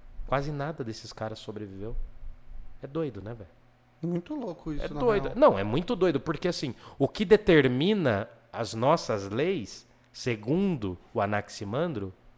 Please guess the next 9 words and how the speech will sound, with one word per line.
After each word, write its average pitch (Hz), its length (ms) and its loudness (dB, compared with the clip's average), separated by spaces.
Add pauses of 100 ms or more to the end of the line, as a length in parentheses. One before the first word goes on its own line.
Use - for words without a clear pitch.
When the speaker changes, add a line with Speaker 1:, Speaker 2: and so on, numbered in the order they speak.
Speaker 1:
é 135 60 -6
o 127 100 -6
indeterminável. 135 960 -6 (680)
Não 151 320 6
é 143 100 8
uma 170 140 4
questão 160 380 0
de 151 100 -4
destino. 110 800 -2